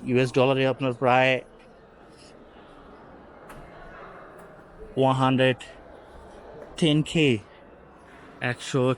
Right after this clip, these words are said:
টুয়েলভ কে ইউএস ডলার, অর্থাৎ আপনার এক কোটি টাকার উপরে, কোটি দশ বিশ লক্ষ টাকা।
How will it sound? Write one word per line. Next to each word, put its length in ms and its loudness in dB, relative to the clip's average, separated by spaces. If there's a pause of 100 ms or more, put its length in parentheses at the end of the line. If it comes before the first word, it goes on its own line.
টুয়েলভ 360 0
কে 200 0 (180)
ইউএস 280 0
ডলার, 300 -4
অর্থাৎ 320 -2
আপনার 240 -2
এক 180 0
কোটি 180 -4
টাকার 240 -2
উপরে, 400 -4 (100)
কোটি 420 -2 (140)
দশ 140 -4 (100)
বিশ 180 -6
লক্ষ 220 -2
টাকা। 380 -2